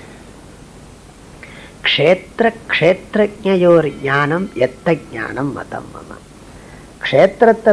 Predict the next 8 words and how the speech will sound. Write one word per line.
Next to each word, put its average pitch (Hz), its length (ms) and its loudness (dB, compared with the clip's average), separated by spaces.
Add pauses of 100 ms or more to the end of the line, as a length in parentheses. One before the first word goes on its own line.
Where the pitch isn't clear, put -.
(120)
பத்தியும் 185 480 -2
க்ஷேத்திரஜனை 165 800 -2
பத்தியும் 160 440 -2
தெரிஞ்சுக்கிற 143 500 0
ஞானம் 127 420 -4
தான்ப்பா 127 320 -4
ஞானம், 110 400 -4 (460)
மத்ததெல்லாம் 131 640 2